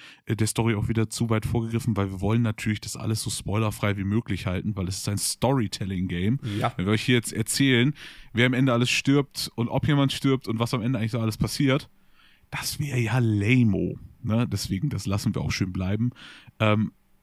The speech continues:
Speaker 1: aber ich bin der Meinung, man erfährt am Ende des ersten Kapitels, also, äh, am Ende des ersten Kapitels, Blödsinn, am Ende der ersten Geschichte, dieses, ähm,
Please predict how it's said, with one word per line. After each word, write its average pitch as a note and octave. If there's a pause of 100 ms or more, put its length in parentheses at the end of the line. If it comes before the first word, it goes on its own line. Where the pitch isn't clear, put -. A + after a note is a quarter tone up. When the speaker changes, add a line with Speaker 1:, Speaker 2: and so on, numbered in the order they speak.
(100)
Speaker 1:
aber C#3+
ich -
bin D3
der C3
Meinung, B2
man A2+
erfährt B2
am A2
Ende D#3+
des C3+
ersten B2 (500)
Kapitels, G#2
also, G2
äh, G2
am G#2
Ende G2+
des F#2+
ersten -
Kapitels, -
Blödsinn, G#2 (280)
am -
Ende A#2
der A2+
ersten A2
Geschichte, - (560)
dieses, F#2
ähm, F2+